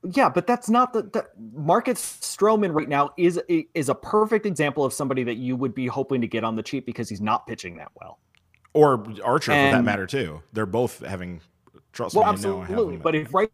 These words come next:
Speaker 1: now you wanted to go get somebody who was a young, controllable two,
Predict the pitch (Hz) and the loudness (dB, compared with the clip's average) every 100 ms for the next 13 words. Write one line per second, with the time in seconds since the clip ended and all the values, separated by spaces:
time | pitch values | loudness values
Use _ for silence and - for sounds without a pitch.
0 | - 170 170 165 147 127 139 180 170 170 | -8 -6 -2 2 2 0 -4 -4 -4 -4
1 | 165 156 127 135 135 113 131 120 - 123 | -4 -6 -4 0 0 -2 -4 -4 -4 -6
2 | 117 120 110 104 104 107 104 139 156 156 | -4 -6 -8 -12 -10 -12 -2 0 0 -4
3 | 147 - 139 131 117 110 - - 85 | -6 -6 -2 -2 -4 -8 -12 -14 -14